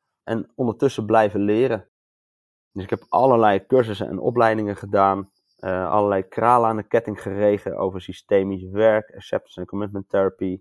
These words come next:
transactionele analyse, N L P, deep democracy en, en groepsdynamiek en allerlei,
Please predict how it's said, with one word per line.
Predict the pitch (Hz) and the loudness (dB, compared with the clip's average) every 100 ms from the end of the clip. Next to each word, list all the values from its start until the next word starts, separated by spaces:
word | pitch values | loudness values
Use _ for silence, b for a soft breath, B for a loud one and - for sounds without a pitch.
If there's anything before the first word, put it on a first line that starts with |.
| _ _ _ _ _ _ | _ _ _ _ _ _
transactionele | 90 95 - 90 87 | -6 -6 -6 -6 -4
analyse, | 62 95 101 120 113 104 107 - | -4 -6 -4 -2 -4 -2 -4 -2
N | 90 | -6
L | 90 _ | -8 _
P, | 117 110 107 110 - _ _ | 4 4 2 -2 -10 _ _
deep | 98 95 | -6 -4
democracy | 95 107 - 104 - 92 98 - | -2 -2 -4 -10 -6 -4 -6 -8
en, | 92 92 87 | -12 -12 -12
en | - 87 92 - | -12 -12 -12 -18
groepsdynamiek | - - - 110 104 104 104 | -10 -8 -8 -6 -6 -6 -8
en | 80 | -2
allerlei, | 65 117 110 107 104 | 2 4 6 4 4